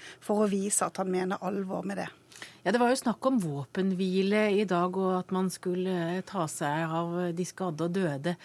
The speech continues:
Speaker 2: Hvorfor ble det ikke noe av den våpenhvilen?
Speaker 1: Ja, det er jo ikke hundre prosent oversikt over hva som skjedde der. Eh, i, eh, når man ser på det som skjedde litt i ettertid, så kan man si at det nok ikke var lurt å sikre at det var stor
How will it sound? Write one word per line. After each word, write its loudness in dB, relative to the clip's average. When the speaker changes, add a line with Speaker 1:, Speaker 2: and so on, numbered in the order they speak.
Speaker 2:
Hvorfor -2
ble 2
det -2
ikke -2
noe -2
av -4
den 0
våpenhvilen? -4
Speaker 1:
Ja, 6
det 4
er 4
jo 4
ikke -2
hundre 10
prosent 2
oversikt 2
over 4
hva 6
som 0
skjedde 4
der. 10
Eh, 6
i, 2
eh, 4
når 6
man 6
ser 4
på 2
det 4
som -2
skjedde 4
litt -4
i -2
ettertid, 2
så -2
kan 0
man 2
si 0
at 0
det 4
nok 0
ikke -2
var 4
lurt -2
å 0
sikre -2
at -4
det 0
var 2
stor 0